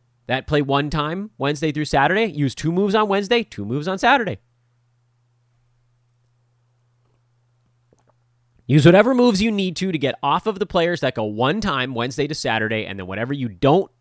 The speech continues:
use from that tomorrow, use the rest of them on Saturday. So that's for those that are overloaded today. We already talked about the folks that are not overloaded today, and that is your streaming primer for the last week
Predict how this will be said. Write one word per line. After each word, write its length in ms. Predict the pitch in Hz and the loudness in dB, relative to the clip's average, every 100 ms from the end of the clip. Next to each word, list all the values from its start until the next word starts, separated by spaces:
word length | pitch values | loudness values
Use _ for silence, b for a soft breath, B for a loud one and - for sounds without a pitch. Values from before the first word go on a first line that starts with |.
| _ _ _ | _ _ _
use 560 | 135 156 160 165 - - _ | -8 -4 -2 -4 -6 -12 _
from 240 | - 107 113 | -8 -6 0
that 260 | 143 180 _ - | 0 0 _ -14
tomorrow, 580 | 107 110 160 214 262 - _ _ _ _ _ - | -6 0 4 4 2 -2 _ _ _ _ _ -10
use 200 | 113 120 | -6 -2
the 80 | 120 | 0
rest 220 | 117 - | -2 -4
of 60 | |
them 120 | 113 107 | -8 -6
on 120 | 101 | -6
Saturday. 440 | 104 85 76 - - - | -6 -6 -8 -14 -20 -14
So 120 | 101 | -4
that's 240 | 123 - | -2 -2
for 180 | - 139 | -2 0
those 240 | 127 131 | 2 0
that 160 | 123 104 | 0 -4
are 120 | 95 123 | -4 -4
overloaded 540 | 123 127 117 104 95 | -4 -2 -2 -2 -2
today. 440 | 139 165 175 165 - _ | 2 4 4 2 -6 _
We 100 | 101 | -6
already 160 | 101 110 | -4 -2
talked 240 | 104 98 | -2 -2
about 160 | 101 87 | -4 -6
the 60 | |
folks 260 | - 101 - | -6 -8 -6
that 120 | 90 - | -10 -8
are 120 | 90 | -4
not 360 | 104 151 117 _ _ | 4 4 4 _ _
overloaded 540 | 98 92 87 85 80 - | -8 -6 -6 -6 -8 -6
today, 380 | 90 101 104 - _ _ | -2 0 -2 -6 _ _
and 160 | 85 78 | -10 0
that 320 | 135 101 87 _ _ - | 2 2 0 _ _ -14
is 160 | 92 | -12
your 100 | 90 | -12
streaming 440 | - - 123 127 110 | -12 -6 -4 -4 -4
primer 480 | - 156 170 175 165 | 0 2 4 2 -2
for 300 | - 110 101 | -4 -6 -4
the 80 | |
last 360 | 87 104 113 - | -2 -2 -2 -6
week 260 | 95 98 | -10 -10